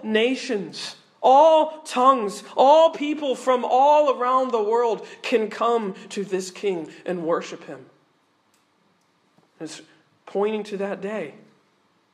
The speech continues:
when Christ the King will collect all of those whom he has redeemed, yes, from out of every nation and kindred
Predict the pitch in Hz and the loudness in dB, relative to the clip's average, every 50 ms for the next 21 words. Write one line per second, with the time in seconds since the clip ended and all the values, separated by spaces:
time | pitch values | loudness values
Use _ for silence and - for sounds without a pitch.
0 | _ _ _ _ _ _ _ _ _ _ _ _ _ _ _ - 180 196 208 208 | _ _ _ _ _ _ _ _ _ _ _ _ _ _ _ -4 -2 -2 0 -2
1 | 196 202 - - - - 214 202 202 214 220 208 - - 214 202 208 - 233 233 | -4 -8 -12 -16 -8 -6 -4 -2 -2 -2 -4 -6 -6 -6 -6 -6 -6 -6 -6 -4
2 | 220 202 160 - - - _ _ _ _ _ _ _ _ _ _ _ _ _ _ | -4 -6 -8 -12 -16 -20 _ _ _ _ _ _ _ _ _ _ _ _ _ _
3 | - 202 208 208 - - 220 202 226 233 220 220 - - 196 202 214 226 247 247 | -2 -2 -2 -2 -2 -2 0 0 0 0 -2 -2 -2 0 2 4 4 4 4 4
4 | 247 247 240 233 226 220 226 - - 208 202 196 185 185 208 233 240 240 220 208 | 2 2 2 0 -2 -4 -6 -2 0 0 0 -2 -2 -4 0 0 2 2 2 0
5 | 190 - - - - - 240 233 226 226 208 247 254 247 233 233 220 190 214 208 | -2 -4 -8 -14 -6 -2 -2 -2 -2 -2 -6 -2 0 0 0 0 -2 -4 -6 -6
6 | 202 220 240 254 233 208 196 190 196 226 233 214 - - - 240 226 220 214 - | -4 -4 -4 -4 -4 -4 -6 -4 -2 -2 -2 -2 -2 -4 -4 -4 -4 -4 -4 -6
7 | - - 226 240 254 240 233 202 214 - 240 233 226 254 247 240 220 220 226 247 | -4 0 2 2 2 2 0 -2 -2 -4 -4 -4 -4 -6 -6 -4 -4 -4 -4 -4
8 | 233 - - 254 220 214 208 - - - 214 208 196 - - 254 254 233 214 233 | -4 -6 -6 -6 -6 -6 -8 -8 -6 -4 -4 -4 -4 -2 -4 -4 -4 -4 -4 -6
9 | 233 220 226 | -6 -6 -6